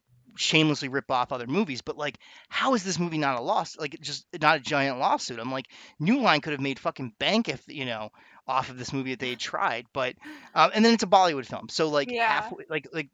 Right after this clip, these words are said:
Speaker 1: th-, at least
Speaker 2: Lots of
Speaker 1: three or four times
Speaker 2: singing,
Speaker 1: during the proceedings,
Speaker 2: dancing.
Speaker 1: they start singing, and, um, it was hilarious. We had, it was a fun time. Uh, we watched that, and then, um, I, uh, I got this box set. It was a, um,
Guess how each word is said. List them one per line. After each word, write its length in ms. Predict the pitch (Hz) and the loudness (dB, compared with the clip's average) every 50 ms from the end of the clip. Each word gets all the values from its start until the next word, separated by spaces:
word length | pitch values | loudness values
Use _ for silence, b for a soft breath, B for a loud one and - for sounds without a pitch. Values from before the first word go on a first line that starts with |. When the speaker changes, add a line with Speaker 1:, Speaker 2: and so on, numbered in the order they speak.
| _ _ _ - | _ _ _ -20
Speaker 1:
th-, 140 | - 175 | -18 -12
at 80 | 170 190 | -8 -6
least 180 | 175 202 214 208 | -4 -4 -4 -4
Speaker 2:
Lots 20 | |
of 40 | - - | -4 -4
Speaker 1:
three 120 | 196 185 | -2 -2
or 60 | 175 | 0
four 180 | - 165 160 160 | 0 -2 -4 -2
times 280 | 156 156 151 151 156 | 0 2 2 2 2
Speaker 2:
singing, 40 | 147 - | 0 -2
Speaker 1:
during 140 | 156 147 147 | -2 -2 -2
the 60 | 143 | -4
proceedings, 500 | - 151 139 - - 151 151 175 208 214 | -4 -4 -4 -4 -4 -4 -2 -2 -2 -2
Speaker 2:
dancing. 120 | 226 - - | -2 -6 -6
Speaker 1:
they 60 | 151 | -2
start 220 | 143 160 143 135 | 0 0 0 0
singing, 480 | - - 151 143 143 156 180 208 226 - b b b b b b b b | 0 -2 -2 0 0 2 2 0 0 -2 b b b b b b b b
and, 500 | 156 147 139 139 135 135 131 131 131 127 | -2 0 2 2 2 0 -2 -2 -2 -2
um, 260 | 139 135 131 127 120 - | -2 -2 -2 -2 -4 -6
it 100 | - 180 | -6 -4
was 140 | 170 180 - | -4 -4 -6
hilarious. 480 | - 170 151 139 131 131 135 139 131 131 | -6 -4 -2 0 0 0 0 0 -2 -4
We 140 | 135 135 135 | -4 -6 -4
had, 100 | 131 135 - | -4 -6 -6
it 100 | 143 139 | -8 -8
was 80 | 139 | -8
a 80 | 139 123 | -8 -6
fun 240 | - 165 156 156 147 | -4 -2 0 0 0
time. 360 | 147 135 131 127 127 127 123 B B B B B B B B B B | 0 0 0 0 0 -2 -4 B B B B B B B B B B
Uh, 140 | 151 143 143 | 2 4 4
we 80 | 147 156 | 4 4
watched 260 | 175 190 185 - - | 4 4 2 2 0
that, 320 | 143 135 131 135 135 - - | 0 0 2 2 0 0 -2
and 140 | 135 135 135 | -4 -4 -4
then, 160 | 131 131 127 | -2 -2 0
um, 300 | 123 123 123 117 113 110 _ _ _ _ _ _ _ _ _ _ _ _ _ _ _ _ _ - - - - | 0 0 -2 -4 -6 -10 _ _ _ _ _ _ _ _ _ _ _ _ _ _ _ _ _ -20 -20 -10 -4
I, 260 | 123 127 127 135 139 | -2 0 0 2 2
uh, 320 | 131 123 117 113 113 113 - _ _ _ _ _ - - - - _ _ _ _ - | 2 0 0 0 -2 -4 -8 _ _ _ _ _ -20 -20 -20 -20 _ _ _ _ -12
I 80 | 143 | -8
got 220 | 131 - 151 151 - | -4 -2 -2 -2 -2
this 160 | 135 123 107 | -6 -10 -10
box 400 | _ - 123 107 107 - - - | _ -6 -6 -6 -6 -8 -8 -8
set. 300 | - 139 117 120 117 - _ | -6 -6 -6 -6 -6 -8 _
It 160 | - 156 131 | -14 -14 -12
was 200 | 120 123 117 120 | -12 -10 -10 -10
a, 180 | 120 120 117 113 | -8 -8 -8 -8
um, 280 | 107 107 104 117 113 | -8 -8 -10 -12 -16